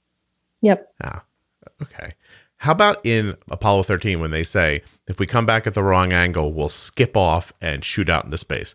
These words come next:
Speaker 2: Was that just for drama?
Speaker 1: No,
Speaker 2: Oh.
Speaker 1: that's actually a very real phenomenon. And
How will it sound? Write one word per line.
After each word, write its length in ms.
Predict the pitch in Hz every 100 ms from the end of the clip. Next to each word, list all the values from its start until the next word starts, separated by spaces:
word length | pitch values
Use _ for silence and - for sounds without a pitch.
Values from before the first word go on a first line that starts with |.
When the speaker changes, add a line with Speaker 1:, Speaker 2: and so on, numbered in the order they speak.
| _ -
Speaker 2:
Was 140 | 87
that 180 | 92 110
just 160 | 113 -
for 140 | 110
drama? 400 | 104 95 101 117 - _ _ _ _ _ _ _ _ _ _ -
Speaker 1:
No, 560 | 208 196 214 165 160 170
Speaker 2:
Oh. 60 |
Speaker 1:
that's 220 | 190 190 202
actually 560 | 202 - 202 190 180
a 120 | 180
very 340 | 175 190 196 196
real 300 | 180 202 214
phenomenon. 720 | 214 180 175 190 196 202 226 - - - - _ -
And 340 | 214 226 226